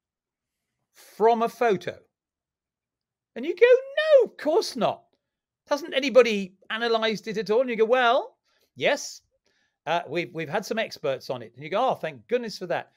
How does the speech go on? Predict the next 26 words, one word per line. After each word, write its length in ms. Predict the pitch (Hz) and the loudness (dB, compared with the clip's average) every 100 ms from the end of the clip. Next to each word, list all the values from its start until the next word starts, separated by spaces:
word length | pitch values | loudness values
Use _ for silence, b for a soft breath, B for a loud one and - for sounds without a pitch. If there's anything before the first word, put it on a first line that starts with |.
| _ | _
So 140 | - 180 | -6 -4
we've 80 | 180 | 0
got 120 | 175 | 0
a 40 | |
list 240 | 185 185 180 | -2 -6 -8
of 80 | |
ingredients 640 | 180 151 185 190 147 127 - | -8 -6 -4 -4 -6 -8 -10
from 240 | 143 143 | -12 -4
world-renowned 720 | 151 160 147 151 151 151 139 | 0 2 0 -4 -6 -8 -8
chefs. 580 | 127 - - - - - _ _ _ _ _ _ _ _ _ - | -10 -8 -8 -10 -20 -20 _ _ _ _ _ _ _ _ _ -12
No, 520 | 240 320 254 349 440 - _ _ _ - | -2 0 4 4 2 -2 _ _ _ -4
no, 120 | 247 | -2
we've 140 | 240 | -2
got 200 | 202 247 | 2 0
some 320 | - 240 220 - - | 0 -4 -4 -12 -6
R 200 | 220 285 | -2 2
A 120 | 277 240 | 2 2
F 220 | 190 _ | -2 _
pilots 400 | 233 202 202 - | -2 -2 -4 -10
specializing 760 | - 226 226 214 202 190 202 | -8 -6 -4 -4 -4 -4 -6
in 80 | 190 | -6
atomic 360 | 180 208 196 185 | -8 -6 -6 -4
weapons. 680 | 190 180 120 92 87 - _ _ _ _ _ _ _ _ _ _ _ - | -4 -4 -8 -12 -20 -20 _ _ _ _ _ _ _ _ _ _ _ -14
And 140 | 170 | -6
you 100 | 180 | -4
go, 420 | 165 180 170 165 | 2 4 4 2